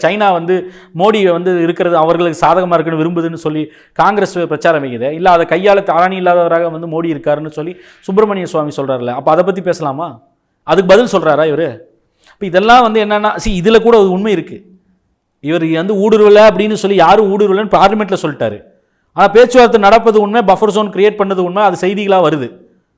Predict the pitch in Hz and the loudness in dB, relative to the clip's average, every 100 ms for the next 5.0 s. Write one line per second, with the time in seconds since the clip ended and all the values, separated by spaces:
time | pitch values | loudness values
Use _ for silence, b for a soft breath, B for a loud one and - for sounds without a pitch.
0 | - 170 170 147 120 110 - 196 220 226 | -6 0 0 -2 -6 -8 -8 0 2 2
1 | 214 170 208 190 175 143 135 127 113 - | 2 2 -2 -2 -2 -4 -4 -10 -12 -14
2 | _ _ _ _ _ _ _ - 175 226 | _ _ _ _ _ _ _ -4 -2 2
3 | 233 180 202 226 247 233 220 190 202 202 | 2 2 0 4 2 2 -2 -2 0 -2
4 | 202 208 185 196 208 175 139 117 - _ | -2 -4 0 -2 -2 -6 -6 -10 -14 _